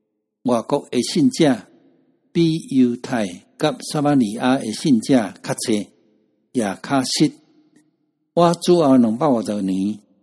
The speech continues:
因有较实。我主后四百年，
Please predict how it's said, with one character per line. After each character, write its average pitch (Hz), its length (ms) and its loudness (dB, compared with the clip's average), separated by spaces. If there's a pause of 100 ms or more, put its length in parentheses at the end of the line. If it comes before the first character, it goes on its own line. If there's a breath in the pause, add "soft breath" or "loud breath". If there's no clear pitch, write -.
(120)
因 143 260 8 (460)
有 107 180 -4
较 143 140 -6
实。 139 360 2 (680)
我 165 220 2
主 165 260 0
后 131 180 -2
四 160 260 -4
百 147 220 0
年， 101 160 -2